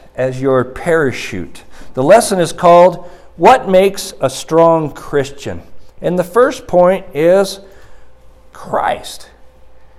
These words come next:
First and foremost, Christ is what is going to make you a strong Christian. He is truly our parachute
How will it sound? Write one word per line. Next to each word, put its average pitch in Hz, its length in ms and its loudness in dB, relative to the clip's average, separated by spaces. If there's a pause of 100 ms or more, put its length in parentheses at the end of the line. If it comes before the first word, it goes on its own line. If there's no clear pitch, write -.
(280)
First 294 400 -2
and 185 160 -6
foremost, 165 1000 0
Christ 196 640 -2
is 135 200 -8
what 156 400 2
is 127 140 -10
going 175 320 -6
to 151 80 -14
make 160 420 -8
you 147 520 -6 (300)
a 135 180 -4
strong 160 680 2
Christian. 131 720 -4 (260)
He 240 340 0
is 180 240 4
truly 196 680 2
our 170 300 4
parachute 196 1000 0